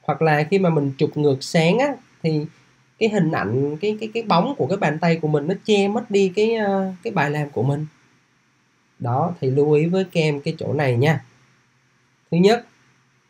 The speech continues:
điện thoại của mình chụp cho nó rõ,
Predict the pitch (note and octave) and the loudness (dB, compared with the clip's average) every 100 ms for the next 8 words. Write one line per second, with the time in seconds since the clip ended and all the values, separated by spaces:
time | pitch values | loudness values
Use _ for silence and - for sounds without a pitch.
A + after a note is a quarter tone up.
0 | _ _ _ _ _ _ _ _ B2 B2 | _ _ _ _ _ _ _ _ -4 -2
1 | C3+ G#2 A#2 A#2 C3 C#3 B2 A#2 - B2+ | -2 -2 -2 -2 0 0 -2 -2 0 -2
2 | - _ _ _ D3 D3 D#3 C#3+ F2 G2 | -4 _ _ _ -4 -2 0 0 0 0
3 | D#3+ | -2